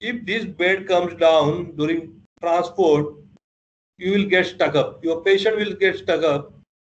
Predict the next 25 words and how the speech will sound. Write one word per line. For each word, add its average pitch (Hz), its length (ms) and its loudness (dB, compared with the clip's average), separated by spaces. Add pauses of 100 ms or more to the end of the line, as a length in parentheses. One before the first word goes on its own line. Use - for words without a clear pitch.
(180)
The 165 100 4
ideal 196 420 4
is 208 180 0
that 170 480 0 (380)
outside 180 760 0 (540)
the 151 80 -2
bed. 139 440 0 (380)
Now 139 160 -2
he, 147 140 -6
he, - 220 -18
this 165 240 -10
is 202 120 -10
coming. 196 480 -2 (380)
If 160 140 -6
you 196 80 2
want 185 160 2
to 196 160 -2
go 190 220 6
down 220 340 4
now, 175 300 4
in 170 180 -8
this 175 180 -4
case, 180 260 -4
go 165 200 -2
down, 185 480 0